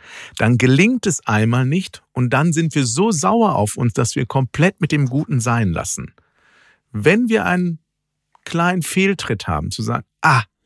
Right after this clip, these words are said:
hat noch nicht ganz geklappt, aber ich versuche es ab jetzt wieder neu.“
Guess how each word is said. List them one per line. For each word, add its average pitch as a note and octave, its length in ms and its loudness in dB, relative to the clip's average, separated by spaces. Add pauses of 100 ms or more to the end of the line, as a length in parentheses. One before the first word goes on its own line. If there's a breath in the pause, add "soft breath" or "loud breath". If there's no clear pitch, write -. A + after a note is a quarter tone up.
(840)
hat - 220 -2
noch D3 140 4
nicht C3+ 160 0
ganz D3 280 0
geklappt, F#3 520 -2
aber C#3+ 240 0
ich A#2+ 100 -4
versuche C#3 400 0
es D3+ 100 -2
ab - 160 -4
jetzt - 240 -4
wieder B2+ 180 0
neu.“ A2 340 0